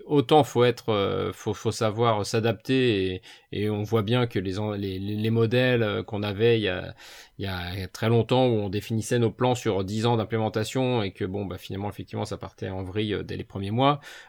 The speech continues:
euh, c'était n'importe quoi. Autant, euh, se dire, on change tous les jours les objectifs ou tout, même toutes les semaines,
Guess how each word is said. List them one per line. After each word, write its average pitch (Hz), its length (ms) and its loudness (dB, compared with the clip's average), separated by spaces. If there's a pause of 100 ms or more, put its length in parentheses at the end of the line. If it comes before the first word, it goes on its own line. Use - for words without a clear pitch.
euh, 95 460 -2
c'était - 380 -6
n'importe 98 400 -4
quoi. 143 260 6
Autant, 120 500 4
euh, 101 40 0
se - 160 -4
dire, 110 160 0
on 101 100 -2
change 120 240 -2
tous 127 140 2
les 120 160 8
jours 131 220 4
les 104 120 4
objectifs 107 460 -2
ou 107 60 -4
tout, 104 180 -4
même 117 180 6
toutes - 200 -4
les - 100 6
semaines, 160 400 4